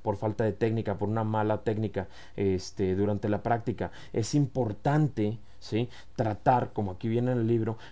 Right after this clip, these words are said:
todos los juegos como si fueran el Super Bowl. No hay juegos más importantes que otros.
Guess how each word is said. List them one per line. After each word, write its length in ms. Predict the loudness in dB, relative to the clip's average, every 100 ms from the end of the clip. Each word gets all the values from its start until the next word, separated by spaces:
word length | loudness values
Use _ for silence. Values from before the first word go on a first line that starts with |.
| -2
todos 320 | 2 4 4 4
los 220 | 4 2
juegos 360 | 2 2 2
como 220 | 0 0 0
si 80 |
fueran 280 | 2 2 4
el 80 | 2
Super 260 | 0 -2 2
Bowl. 320 | 4 4 2 -6 -2
No 220 | 0 2
hay 100 | 0
juegos 400 | 0 2 2 4
más 240 | 2 2
importantes 680 | 0 0 0 0 0 0 0
que 120 | 2
otros. 400 | 2 0 -6